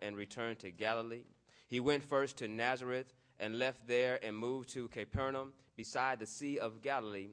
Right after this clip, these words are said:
in the region of Zebulun and Naphtali. This fulfilled what God said through the prophet Isaiah. In the land of Zebulun and Naphtali, beside the sea, beyond the Jordan River, in Galilee, where so many Gentiles live,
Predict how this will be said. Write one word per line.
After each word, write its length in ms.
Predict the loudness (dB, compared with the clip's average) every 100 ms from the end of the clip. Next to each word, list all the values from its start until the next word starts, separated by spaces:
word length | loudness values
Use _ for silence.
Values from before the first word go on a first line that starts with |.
| -6
in 100 | -4
the 120 | -2
region 320 | 0 -2 -2
of 240 | -2 -2 0
Zebulun 500 | -2 0 -2 -2 -2
and 240 | -4 -4 -2
Naphtali. 540 | -4 -6 -8 -8 -10 -16 _ _ _ _
This 180 | 0 0
fulfilled 480 | -2 -4 2 4 4
what 240 | 2 0
God 340 | 2 4 4 2
said 380 | 0 2 2 -2
through 120 | -6
the 80 | -6
prophet 480 | -2 -2 0 -4 -2
Isaiah. 480 | -2 -2 -4 -6 -8 -14 _ _ -10
In 140 | 0 2
the 80 | 4
land 300 | 4 4 4
of 200 | 0 2
Zebulun 440 | 0 2 2 0 0
and 220 | -2 0
Naphtali, 640 | -2 -2 -4 -4 -4 -6 -12 _ _
beside 400 | -6 4 4 4
the 80 | 2
sea, 440 | -2 -4 -4 -6 -6
beyond 500 | -2 2 2 2 0
the 60 | -6
Jordan 480 | -4 -2 0 -2 -2
River, 380 | -2 -2 -4 -6 -14 _ 0
in 300 | 2 2 -2
Galilee, 580 | 2 4 2 0 -2 -2
where 220 | 0 0
so 300 | 0 0 0
many 260 | 0 -2 -4
Gentiles 680 | -4 -4 -4 -2 -2 -2 -4
live, 260 | -4 -4